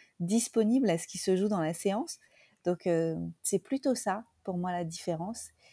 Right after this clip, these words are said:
Et aussi, pour avoir fait du travail, euh, plus, euh, énergétique, pour avoir étudié le Reiki, différentes pratiques énergétiques, pour pouvoir, pour avoir, euh,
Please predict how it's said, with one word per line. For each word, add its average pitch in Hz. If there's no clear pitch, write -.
Et 180
aussi, 247
pour 220
avoir 190
fait 214
du 185
travail, 190
euh, 151
plus, -
euh, 156
énergétique, 196
pour 175
avoir 170
étudié 170
le 170
Reiki, 208
différentes 175
pratiques -
énergétiques, 196
pour 175
pouvoir, 175
pour 180
avoir, 175
euh, 156